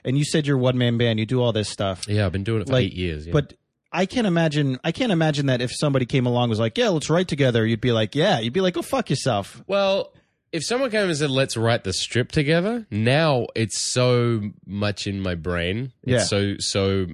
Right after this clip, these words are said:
Speaker 2: muscle memory and, and reflexive that I would probably have to just go, "Yeah, nah."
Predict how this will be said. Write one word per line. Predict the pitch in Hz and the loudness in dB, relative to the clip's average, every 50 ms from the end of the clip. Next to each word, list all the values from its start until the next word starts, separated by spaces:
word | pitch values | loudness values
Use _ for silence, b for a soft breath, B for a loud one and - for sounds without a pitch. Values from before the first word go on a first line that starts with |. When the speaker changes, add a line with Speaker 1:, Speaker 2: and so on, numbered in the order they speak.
| - _ | -12 _
Speaker 2:
muscle | - 90 87 95 95 - 110 | -10 -6 -6 -6 -4 -4 -4
memory | 107 107 110 110 113 123 127 135 123 | -2 -2 -4 -2 -2 -4 -4 -4 -6
and, | 98 92 87 76 - | -6 -6 -8 -8 -8
and | 65 87 82 80 | -8 -8 -8 -10
reflexive | 73 - 95 101 101 - 135 131 123 98 | -8 -6 -6 -6 -4 -4 -8 -8 -6 -4
that | 90 87 85 - b b b b b b b _ | -4 -4 -4 -4 b b b b b b b _
I | - 107 117 123 | -2 -2 0 0
would | 120 113 101 107 113 107 98 87 - - | -2 -2 -2 -2 -2 -2 -2 -6 -12 -16
probably | - - - 113 107 101 104 92 82 98 92 90 85 | -12 -4 -2 0 0 0 -2 -2 -2 -2 -2 -2 -2
have | 87 87 85 - | -2 -4 -6 -6
to | - 87 | -10 -10
just | 80 82 82 - | -8 -8 -8 -6
go, | - 82 | -6 -6
"Yeah, | 80 80 80 85 82 80 | -6 -4 -2 -2 -4 -4
nah." | 78 78 80 78 78 78 78 | -4 -6 -6 -6 -6 -8 -8